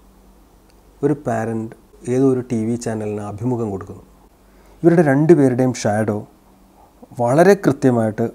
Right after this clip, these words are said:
ആ മതിലിൻ്റെ ഒഴിഞ്ഞ ഭാഗത്തേക്ക് വീഴുന്നുണ്ട്. സ്കൂളിൻ്റെ പേര് കാണുന്നില്ല, ആ പാരന്റിൻ്റെ ഫേസ് വ്യക്തമല്ല. സംഭവത്തിൻ്റെ വാർത്താ പ്രാധാന്യം വളരെ വ്യക്തമായിട്ട് മനസ്സിലാക്കുന്ന ടി വി ക്യാമറയുടെ ഷാഡോ ഉണ്ട്, പാരൻസിൻ്റെ പ്രതിഷേധത്തിൻ്റെ സിംബലായിട്ട്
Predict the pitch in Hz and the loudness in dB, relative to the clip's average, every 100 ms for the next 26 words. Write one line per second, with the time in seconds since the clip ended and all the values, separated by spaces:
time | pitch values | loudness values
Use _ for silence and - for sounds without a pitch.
0 | 127 123 117 113 120 123 113 113 117 131 | -2 0 2 2 0 2 2 2 2 0
1 | 107 104 104 107 110 104 101 101 98 98 | -2 -6 -4 -4 -4 -2 -2 -4 -4 -6
2 | 92 90 - - _ _ _ _ _ _ | -8 -12 -18 -20 _ _ _ _ _ _
3 | _ - - 117 120 117 113 107 110 123 | _ -16 -2 2 2 0 -2 0 0 2
4 | 117 113 113 110 117 - _ _ _ _ | 2 0 0 -2 -6 -10 _ _ _ _
5 | - 127 - 110 110 113 113 117 113 - | -6 -4 0 0 0 0 -2 -2 -4 -2
6 | 107 110 - 113 104 123 113 104 113 - | 0 0 0 -2 -2 -2 -2 -2 -10 -14
7 | _ - - - 113 107 117 127 120 127 | _ -20 -20 -8 -4 0 2 0 0 0
8 | 113 107 - 120 120 120 117 120 120 123 | 0 0 2 2 4 2 4 2 0 0
9 | 123 107 107 117 131 120 - 120 117 113 | -2 -2 0 2 2 2 -2 0 0 0
10 | 113 110 - 113 113 117 113 107 - 104 | 0 -2 0 0 0 -2 -4 -4 -2 0
11 | 110 113 117 113 113 113 110 110 98 101 | 0 0 0 0 0 -2 -2 -2 -2 0
12 | 117 113 104 110 - - - - - _ | 0 -2 -4 -8 -14 -20 -20 -20 -20 _
13 | _ - 110 113 117 127 120 120 110 110 | _ 2 4 4 0 -2 -4 -2 -2 -2
14 | - 113 117 120 117 - 113 113 110 110 | 0 -2 -2 -4 -4 -2 -2 0 0 0
15 | 107 110 | -2 -6